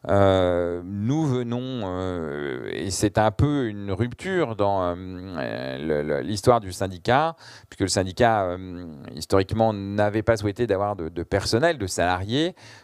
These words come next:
Euh, pour la première fois, on a commencé à envisager, euh, d'avoir des alternants. Et quand on a commencé à se renseigner sur la situation des alternants, euh, on a commencé d'ailleurs à, au, au travers des, des,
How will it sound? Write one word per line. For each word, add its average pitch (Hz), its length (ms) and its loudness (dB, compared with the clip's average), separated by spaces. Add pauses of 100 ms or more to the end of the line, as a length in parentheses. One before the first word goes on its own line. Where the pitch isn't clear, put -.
(100)
Euh, 95 400 4
pour 117 240 2
la 113 100 0
première 127 440 -2
fois, 151 360 0
on 107 400 -4
a 123 120 2
commencé 113 540 -2
à 107 60 4
envisager, 117 680 -2
euh, 95 120 0
d'avoir 98 240 0
des 95 120 -4
alternants. 98 580 -2 (380)
Et 120 80 -10
quand 117 200 4
on 110 120 2
a 98 80 4
commencé 127 440 2
à 107 120 0
se - 80 -10
renseigner 117 520 -2
sur 135 460 0
la 90 100 -2
situation 104 440 0
des 95 100 0
alternants, 98 640 0 (480)
euh, 87 880 2
on 98 220 0
a 117 80 4
commencé 101 360 -2
d'ailleurs 104 380 0
à, 52 720 -6 (180)
au, 95 160 -6
au 80 120 -2
travers 104 360 2
des, 90 140 -4
des, 82 440 -4